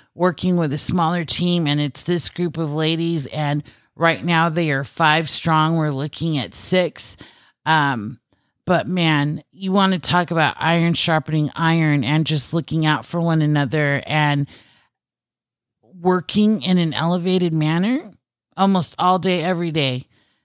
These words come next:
You know what I mean? And it's just, it's, it's good to see. It's good to be a part of.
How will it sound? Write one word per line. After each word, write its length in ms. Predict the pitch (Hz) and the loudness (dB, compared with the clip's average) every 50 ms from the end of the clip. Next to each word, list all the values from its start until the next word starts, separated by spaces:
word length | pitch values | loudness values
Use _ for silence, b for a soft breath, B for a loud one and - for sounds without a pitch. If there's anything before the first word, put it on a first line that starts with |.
| _ - | _ -4
You 140 | 170 190 | 0 2
know 100 | 202 208 | 4 4
what 80 | 208 214 | 4 4
I 40 | 214 | 2
mean? 140 | 208 208 175 | 2 2 2
And 140 | 170 190 190 | 2 2 2
it's 260 | 180 175 147 - - | 2 0 -2 -4 -4
just, 560 | - - 220 214 208 175 - - - - - B B B B B B B B - | 0 2 2 2 2 2 0 -2 -4 -4 -6 B B B B B B B B -4
it's, 220 | 185 196 175 - | -4 -4 -4 -4
it's 260 | - - 196 160 160 160 | -4 -4 -4 -4 -4 -4
good 260 | - 196 202 180 135 | 0 0 0 0 0
to 120 | - 151 143 | -2 -4 -2
see. 320 | - - 147 139 127 123 | -4 -4 -6 -6 -8 -8
It's 260 | - - 151 131 - | -10 -10 -10 -10 -8
good 220 | - - 190 170 131 | -4 -2 -2 -2 -2
to 100 | - 170 | -4 -8
be 160 | 135 151 151 | -6 -4 -4
a 60 | 151 | -4
part 320 | - - - 147 139 139 120 | -4 -6 -4 -4 -2 -2 -2
of. 260 | 92 90 90 - - | -4 -8 -10 -14 -18